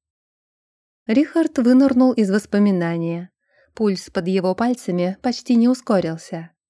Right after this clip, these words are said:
Карна моргнула, и зрачки ее сузились. «Чаепитие с куклой», сказал Рихард. «Мило.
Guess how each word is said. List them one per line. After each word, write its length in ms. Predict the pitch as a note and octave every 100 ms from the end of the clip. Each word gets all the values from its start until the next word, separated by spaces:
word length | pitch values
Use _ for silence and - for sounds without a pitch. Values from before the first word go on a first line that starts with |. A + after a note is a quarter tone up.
| _ _ _ -
Карна 340 | D#4+ D#4 G#3
моргнула, 720 | F#3 F#3+ G3+ B3+ D4 C4 C4 - _
и 120 | B3+
зрачки 420 | G#3 G#3 G#3+ - C#4
ее 340 | G#3+ G3 G3
сузились. 680 | - F3 E3 E3 E3 - _ _ _ _ _ _ _ _ _ _
«Чаепитие 880 | - G3 D#3 D3 B3 C#4+ - C4+ C4
с 80 | B3+
куклой», 640 | - F#3 F3 D#3+ D3 - _ _
сказал 420 | _ F#3+ F3 D#3+ D#3+
Рихард. 480 | E3 - D#3+ _ _ _ -
«Мило. 460 | D4 D4 C#4 C4+